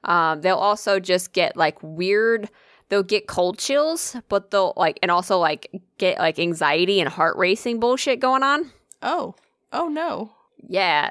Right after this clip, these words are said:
Speaker 1: Some people say that it's thought that the casket, um, stays with them. Like, like, when you leave and you're not thinking about it, it just, like, it's an intrusive thought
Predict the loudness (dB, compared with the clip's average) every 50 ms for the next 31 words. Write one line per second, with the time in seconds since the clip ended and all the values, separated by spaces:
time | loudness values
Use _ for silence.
0 | -6 -8 -12 -10 -10 -12 -12 -12 -12 -12 -10 -10 -10 -10 -10 -8 -4 0 0 0
1 | 0 0 -2 -2 -2 -2 0 -2 -2 -2 -2 0 0 2 2 2 2 2 0 0
2 | 0 -2 -6 -8 -4 -2 0 0 0 0 -4 -4 -2 -2 -2 -2 -4 _ _ -18
3 | -10 -2 -2 0 0 -2 -4 -6 -2 0 2 2 0 -2 _ _ _ _ -4 0
4 | 2 2 2 2 2 0 -2 -4 -10 -20 _ _ _ _ _ _ -18 -18 _ _
5 | _ _ _ _ -14 -8 -2 0 2 2 2 0 0 -2 -2 0 0 -2 -2 -2
6 | -2 -6 -14 -18 _ _ -2 -2 -2 -2 -4 -4 -2 -2 0 -2 -4 _ -20 -20
7 | -20 -20 _ _ _ -2 -2 0 2 2 0 0 0 0 0 0 0 0 0 -2
8 | -4 -6 -8 -8 -4 -2 -2 0 0 0 0 0 0 0 -2 -2 0 -2 -2 0
9 | 2 2 2 0 0 0 -2 0 2 2 0 0 0 0 0 0 0 0 -2 -4
10 | -2 -2 -4 -4 -4 -2 2 2 2 2 2 -2 -2 -2 -2 0 0 2 2 0
11 | -2 -4